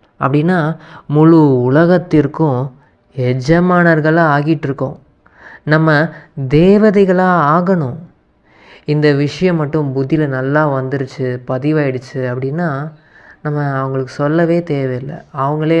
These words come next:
ஆட்டோமேட்டிக்கா மாறிடுவாங்க. மெயினானது இந்த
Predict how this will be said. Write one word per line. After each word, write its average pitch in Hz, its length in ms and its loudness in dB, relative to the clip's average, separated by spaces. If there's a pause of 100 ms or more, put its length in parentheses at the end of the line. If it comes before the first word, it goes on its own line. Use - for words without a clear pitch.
ஆட்டோமேட்டிக்கா 143 720 -4 (880)
மாறிடுவாங்க. 131 640 -4 (500)
மெயினானது 165 680 -2 (600)
இந்த 160 220 -4